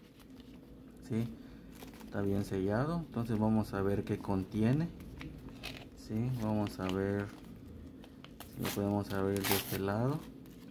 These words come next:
Vamos a ver qué tiene este sobre. Ah, ya vi que tiene,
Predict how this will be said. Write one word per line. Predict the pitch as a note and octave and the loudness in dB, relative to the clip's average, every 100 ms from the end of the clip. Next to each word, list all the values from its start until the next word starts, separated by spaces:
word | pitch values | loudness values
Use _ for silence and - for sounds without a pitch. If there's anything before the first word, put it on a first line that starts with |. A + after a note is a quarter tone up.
| - - - - - - - - - - - - - | -16 -16 -18 -20 -20 -14 -14 -12 -16 -16 -16 -14 -10
Vamos | - - - | -8 -6 -4
a | G2 | -2
ver | G2 F#2+ | -2 -2
qué | G2+ | -6
tiene | - G2+ G2+ G2 | -6 -4 0 -2
este | F#2 - | -4 -8
sobre. | - - A2+ B2+ C#3 - - - - - - - - - - - - - - - - - - - - - - - - - - - - - | -6 2 4 4 2 -2 -10 -12 -16 -18 -18 -12 -12 -12 -16 -14 -14 -16 -18 -18 -18 -18 -20 -18 -16 -14 -14 -10 -10 -10 -14 -14 -14 -6
Ah, | G2 G2+ G2 | -4 -2 0
ya | G2 | 0
vi | F#2 | 0
que | F#2 - | -2 -4
tiene, | - F2 F2+ | -4 -4 -4